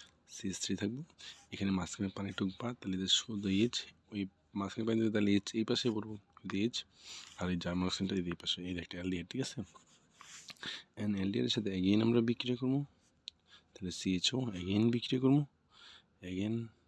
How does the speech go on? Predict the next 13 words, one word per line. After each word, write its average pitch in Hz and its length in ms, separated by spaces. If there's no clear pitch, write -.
প্লাস 98 320
জাইমান 95 280
অক্সিজেন 98 380
দিচ্ছি, 127 380
ঠিক 113 120
আছে? 127 240
সেম, 104 380
এগুলো 92 440
আমার 92 120
সেমই 95 300
আসতে 98 200
আছে 107 120
উপকরণগুলো। 120 520